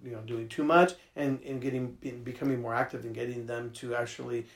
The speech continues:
be part of their, uh, of their treatment, right? So they own, they, they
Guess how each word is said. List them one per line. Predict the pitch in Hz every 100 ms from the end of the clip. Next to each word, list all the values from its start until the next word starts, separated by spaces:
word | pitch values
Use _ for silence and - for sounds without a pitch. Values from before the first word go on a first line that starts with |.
| _
be | 135
part | - 135 135 127 127
of | 113 113
their, | 123 113 113 113
uh, | 113 110 107 -
of | 113
their | 117
treatment, | - 175 - - - _
right? | 120 117
So | - 120
they | 127 -
own, | 127 131 117
they, | 127 135 127 127
they | 143 156 143 139